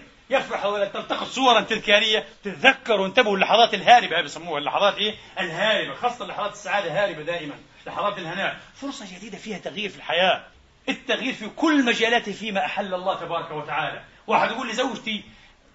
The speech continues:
طلعت لي قرون"، كما نقول في العامية، كل يوم بتغير الدكور. والله بارك الله فيها من زوجها، أنا بيد الشيء هذا ممتاز.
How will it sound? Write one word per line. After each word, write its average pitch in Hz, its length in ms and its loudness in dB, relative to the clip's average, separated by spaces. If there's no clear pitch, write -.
طلعت 226 360 6
لي 196 80 -8
قرون"، 208 260 -4
كما 165 200 -6
نقول 180 180 -8
في 147 60 -10
العامية، 170 460 0
كل 294 220 0
يوم 285 160 4
بتغير 240 300 4
الدكور. 202 320 -6
والله 247 380 6
بارك 254 260 4
الله 240 220 0
فيها 220 140 -2
من 214 100 -4
زوجها، 156 320 -6
أنا 208 100 -2
بيد 226 160 0
الشيء - 220 -8
هذا 120 180 -10
ممتاز. 240 680 -2